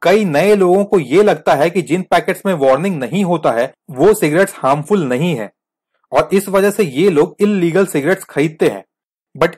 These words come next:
in reality, ये इलीगल सिगरेट्स आसपास के गरीब देशों से इंडिया में स्मगल किए गए हैं और कई बार ये स्मगल्ड सिगरेट्स ओरिजिनल भी नहीं होते और हेल्थ के लिए ज्यादा नुकसानदायक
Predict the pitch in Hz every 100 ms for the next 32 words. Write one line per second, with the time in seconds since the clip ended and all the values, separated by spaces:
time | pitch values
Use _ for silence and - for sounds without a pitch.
0 | 202 220 202 185 139 - 151 - 131 196
1 | 185 190 208 202 196 165 135 165 - -
2 | 156 190 - 190 190 202 139 170 185 165
3 | 156 180 165 196 151 151 190 196 - 147
4 | 160 180 - 160 175 143 160 117 98 _
5 | _ _ - 151 - 160 190 208 196 185
6 | 147 202 170 151 196 196 147 147 175 -
7 | 151 156 190 190 170 180 156 160 120 -
8 | 113 - _ _ 139 131 120 196 - 170
9 | 208 143 120 151 202 175 - 170 147 131
10 | 127